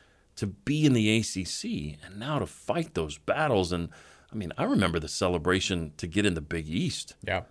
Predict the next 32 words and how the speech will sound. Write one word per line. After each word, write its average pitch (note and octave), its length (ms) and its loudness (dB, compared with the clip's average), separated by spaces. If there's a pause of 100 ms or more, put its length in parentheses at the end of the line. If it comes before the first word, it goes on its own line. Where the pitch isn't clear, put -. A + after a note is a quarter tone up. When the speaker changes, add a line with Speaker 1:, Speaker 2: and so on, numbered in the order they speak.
(120)
Speaker 1:
Like, - 280 -4
it C3 120 -2
was G#2+ 240 2
groundbreaking. F2 1080 2
What, G2+ 240 2
what G#2+ 180 0
Tom D3 300 0
Jurich A#2+ 340 2
and G2+ 100 2
the F2+ 60 4
administration G#2+ 720 2
did G2+ 220 0
to E2+ 80 -4
get A#2+ 320 -4
that G#2+ 180 -2
team A2+ 260 0
in F2+ 100 2
that E2 200 0
league F#2+ 460 0 (500)
was F#2 400 6
game-changing. G2+ 1080 2
And A#2+ 120 6
if B2+ 80 2
the B2 80 4
Big C#3+ 160 6
East, F#3 260 2 (340)
if G2+ 140 0
the G#2 80 2
Big F#2+ 180 6
East C#4+ 200 10
never B2+ 200 8
changes A2+ 680 2